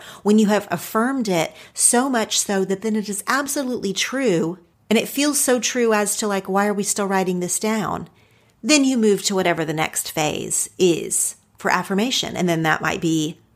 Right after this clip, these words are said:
"I am a millionaire," because you work so hard to lay that groundwork of, "I am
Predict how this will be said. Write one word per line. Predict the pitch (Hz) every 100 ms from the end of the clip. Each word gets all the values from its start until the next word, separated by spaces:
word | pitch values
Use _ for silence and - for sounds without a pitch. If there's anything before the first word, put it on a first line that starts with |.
| _ _ -
"I | 156 165
am | 156 160
a |
millionaire," | 165 208 202 - - - - _ -
because | 185 196
you | 202
work | 196 190
so | - 220
hard | 202 - 220 208 180 170
to | 190
lay | 180 170
that | 165 -
groundwork | 202 214 240 - 151 147 147 -
of, | 165 160 160 -
"I | 175 170 180 -
am | 170 160 156 160